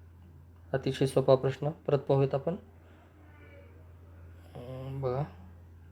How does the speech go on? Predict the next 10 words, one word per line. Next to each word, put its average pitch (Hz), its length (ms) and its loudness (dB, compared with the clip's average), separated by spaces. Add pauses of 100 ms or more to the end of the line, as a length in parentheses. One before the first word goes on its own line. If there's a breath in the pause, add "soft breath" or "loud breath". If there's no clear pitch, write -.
(1500)
अं, 143 300 -2
प्रश्न 143 360 -4
आकृती 143 360 -2
किती 143 240 -2
चालते 147 320 0
आपली, 151 240 -4
अतिशय - 1500 -12
सोपा 143 300 -6
प्रश्न 135 420 -8
आहे. 135 520 -8